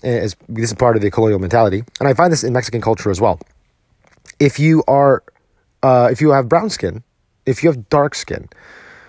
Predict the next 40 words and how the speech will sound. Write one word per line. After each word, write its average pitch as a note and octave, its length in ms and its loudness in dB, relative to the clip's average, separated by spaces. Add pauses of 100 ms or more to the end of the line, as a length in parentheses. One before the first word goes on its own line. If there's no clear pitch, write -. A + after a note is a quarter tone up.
(480)
you C#3 560 2
are C3 180 4
regarded B2+ 380 2
as A2+ 120 -2
lower A2 200 0
class D3 260 -2
because G#2 420 -6
typically B2 520 -2
those G#2+ 240 0
who G#2+ 220 0
are F#2+ 120 0
of F#2 100 -4
darker F#2 280 -4
skin C3+ 280 -2
color C3 300 2
tend G#2+ 220 -6
to G#2+ 80 -4
be G#2+ 80 -2
the G#2 80 0
ones G2 160 -4
working G2 260 -4
out G2 80 -4
in G2 80 -6
the F#2+ 80 -6
field. B2+ 460 0
They're G#2+ 80 -2
doing G#2 220 -2
the G2+ 60 -4
more G2+ 200 -2
manual G#2 360 -2
labor G2 280 -2
jobs. A#2 340 2
They're G2+ 80 -4
not G2 160 -6
very, G#2 220 -2
being G#2 480 -6
very A2 180 0
paid G#2 320 -6
very F#2+ 160 -6
well. D#2 260 -6